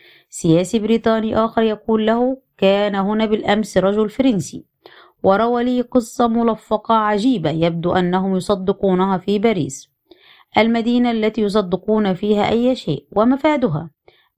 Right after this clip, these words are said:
أن جريدة لا جوستيس التي يملكها كليمنسو والتي يقال أنها خاسرة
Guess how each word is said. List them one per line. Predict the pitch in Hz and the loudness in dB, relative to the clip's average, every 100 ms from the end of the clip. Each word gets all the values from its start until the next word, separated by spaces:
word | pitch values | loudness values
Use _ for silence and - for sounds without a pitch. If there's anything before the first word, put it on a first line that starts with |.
| 208 | 0
أن | 214 170 147 | 2 2 0
جريدة | 147 151 180 202 | 0 0 0 0
لا | 214 226 | 0 0
جوستيس | 226 247 - 269 254 | 0 -2 0 -2 0
التي | 220 196 202 208 | 0 0 0 -2
يملكها | 175 170 185 208 208 | 0 0 0 0 -2
كليمنسو | - 185 175 160 156 185 202 240 | 0 0 0 0 0 0 0 -2
والتي | - 175 165 180 185 | -2 0 0 -2 -2
يقال | 180 202 208 - | -2 0 0 0
أنها | 196 190 196 190 190 | -4 -2 -2 0 -2
خاسرة | - 165 156 - 196 254 | 0 -2 -2 0 0 0